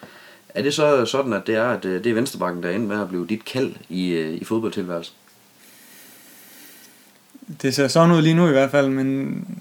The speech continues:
Speaker 2: jeg går stadig med en lille drøm om, at jeg kan komme ind og spille på den centrale midtbane. Øhm, om det skal være her i klubben, det ved jeg ikke. Øhm, men det kunne jeg i hvert fald stadig rigtig, rigtig godt tænke mig.
Speaker 1: Hvad kan du gøre for, for at leve den drøm?
Speaker 2: Det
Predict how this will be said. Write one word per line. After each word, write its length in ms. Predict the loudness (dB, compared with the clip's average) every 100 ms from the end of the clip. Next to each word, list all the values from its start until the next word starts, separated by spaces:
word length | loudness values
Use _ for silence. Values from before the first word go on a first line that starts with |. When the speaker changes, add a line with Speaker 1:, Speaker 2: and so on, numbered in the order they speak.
| -18 _ -4
Speaker 2:
jeg 120 | -2
går 180 | 2 2
stadig 320 | 2 4 4
med 100 | 4
en 100 | 2
lille 220 | 0 0 0
drøm 220 | 0 0
om, 160 | 0
at 80 | -4 -8 _ -20 _ -8
jeg 80 |
kan 100 | -8
komme 220 | -4 0 0
ind 80 |
og 80 | 0
spille 220 | 0 -2
på 80 | -2
den 100 | -4
centrale 360 | -6 -2 -2 -2
midtbane. 380 | -4 -6 -12 -12 -16 _ _ _
Øhm, 360 | -12 -10 -12 -14 -18 _ _ _ _ _ _ _ _ _ -8
om 140 | -4
det 100 | -2
skal 140 | 2
være 120 | 4 6
her 100 | 6
i 80 |
klubben, 340 | 6 2 0 0
det 180 | -2 -2
ved 160 | -4
jeg 80 | -4
ikke. 200 | -8 -12 -20 _ _ _
Øhm, 340 | -14 -12 -12 -14 -16 _ _ _ _
men 200 | -2 2
det 100 | 4
kunne 120 | 6
jeg 80 | 6
i 20 |
hvert 160 | 6 2
fald 100 | 0
stadig 340 | -2 -2 -2
rigtig, 180 | -4 -6
rigtig 160 | -8 -10
godt 120 | -10
tænke 200 | -12 -12
mig. 100 | -14 -18 _ -6
Speaker 1:
Hvad 100 | -2
kan 120 | -2
du 60 |
gøre 180 | 0 -2
for, 320 | -2 -4 -6
for 380 | -8 -8 -8 -10 -8
at 80 |
leve 160 | -6 -4
den 140 | -6
drøm? 320 | -8 -8 -10 -12 _ _ _ _ _ _ _ _ _ _ _ _ _ _ _ _ _ _
Speaker 2:
Det 60 | -20